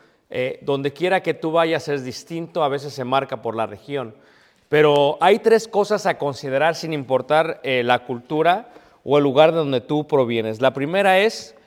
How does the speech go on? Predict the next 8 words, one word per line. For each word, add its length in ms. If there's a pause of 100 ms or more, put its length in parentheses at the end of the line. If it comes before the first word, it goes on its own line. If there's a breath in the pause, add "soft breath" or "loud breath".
(360 soft breath)
el 160
hecho 300
de 280
cubrirse 560
la 140
desnudez, 640
porque 300
realmente 880